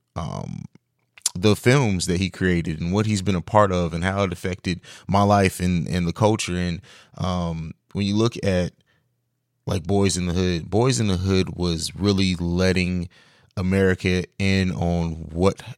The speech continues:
happens in the black communities at a time where, yeah, people knew, we knew, but it was, it wasn't at the forefront like it was. It wasn't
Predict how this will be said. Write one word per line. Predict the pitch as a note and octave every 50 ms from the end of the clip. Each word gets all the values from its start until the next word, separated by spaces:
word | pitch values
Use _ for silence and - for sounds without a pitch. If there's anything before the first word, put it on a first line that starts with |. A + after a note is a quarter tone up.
| _ _ _
happens | - - G2+ F#2 F2+ - - F2 E2+ E2+ D#2+ D#2 - - - - - - _ _ _ _ _
in | G2+ F#2 F#2
the | F#2
black | E2+ D#2+ F#2 F2+ F2 E2+
communities | - F2+ F2+ F#2 F#2 E2+ F2 E2+ D#2 E2+ E2+ E2 -
at | D#2+ F#2+ F#2
a | E2+
time | D#2+ - G#2+ G2+ G2+ G2 F#2 F#2
where, | F2+ F2+ F2 F2 E2+ E2+ - - - - _ _ _ _ _ _ _ _ _ _ _ _ _ _ _ _ _ _ - _ _ _ _ _ _ _ _ _ _ _
yeah, | F#3+ G3
people | D#3 - F#3 G#3+ - - C3
knew, | B2 C3 C#3
we | C3 A2 F#2 A2+ B2+ C3
knew, | C3 C3 B2+ C3+ D3+ E3 - - _ _ _ _ _
but | - A2 G#2+ - -
it | A2+ A2 F2+
was, | G#2+ G#2+ F#2 F#2+ - -
it | A2
wasn't | A2+ A2 A#2+ A#2+ A#2 A#2+ A2+
at | A2+ B2
the | - -
forefront | - - - G#2 G#2+ G2+ - - - F2 D#2 - - _ _ _
like | E2+ F2+ F#2 -
it | F#2+ E2+
was. | E2 F#2 F2 E2+ E2+ D#2
It | E2 D#2
wasn't | F2 G2+ A2 G2+ G2+ G2 - -